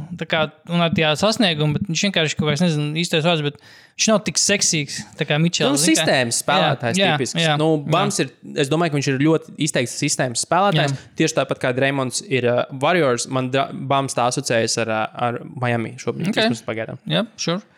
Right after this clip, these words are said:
Speaker 2: Uh, sept-, astoņpadsmitais gads arī nebija pārāk grūts, vismaz
Speaker 1: Pirmie
Speaker 2: pirmais
Speaker 1: divi,
Speaker 2: bija. <laughs>
Speaker 1: pirmie
Speaker 2: Nē,
Speaker 1: divi
Speaker 2: pir-,
Speaker 1: toči.
Speaker 2: nē, man pirmais īstenībā.
Speaker 1: Ā, pirmais,
Speaker 2: Jā,
Speaker 1: ok.
Speaker 2: man Dončičs.
Speaker 1: Nu, labi, pirmais ir Dončičs, jā, ok.
Speaker 2: Otrais tev Trejans?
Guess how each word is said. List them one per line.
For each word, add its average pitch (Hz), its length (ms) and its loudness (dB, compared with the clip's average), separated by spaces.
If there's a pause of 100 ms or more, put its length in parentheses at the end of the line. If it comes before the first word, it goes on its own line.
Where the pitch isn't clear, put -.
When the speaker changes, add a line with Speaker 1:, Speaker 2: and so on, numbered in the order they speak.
(180)
Speaker 2:
Uh, 139 440 4
sept-, 214 220 -2 (100)
astoņpadsmitais 170 380 0
gads - 240 -2
arī 226 200 0
nebija 240 380 2
pārāk 175 400 2
grūts, 123 460 0
vismaz 143 320 -2
Speaker 1:
Pirmie 170 180 2
Speaker 2:
pirmais 190 280 4
Speaker 1:
divi, 190 200 4
Speaker 2:
bija. 196 220 2
<laughs> 170 80 2
Speaker 1:
pirmie 190 160 4
Speaker 2:
Nē, 175 40 2
Speaker 1:
divi 185 140 4
Speaker 2:
pir-, 170 140 4
Speaker 1:
toči. 165 100 2
Speaker 2:
nē, 143 140 2
man 147 100 2
pirmais 147 320 -2
īstenībā. 117 160 -6
Speaker 1:
Ā, 160 100 2
pirmais, 156 380 2
Speaker 2:
Jā, 135 160 2
Speaker 1:
ok. 127 60 2
Speaker 2:
man 165 100 2
Dončičs. 147 540 0 (160)
Speaker 1:
Nu, 170 160 2
labi, 160 160 2
pirmais 185 280 4
ir 190 80 0
Dončičs, 160 440 0
jā, 156 80 2 (100)
ok. 151 160 2
Speaker 2:
Otrais 156 320 2
tev 131 80 0
Trejans? 147 380 -2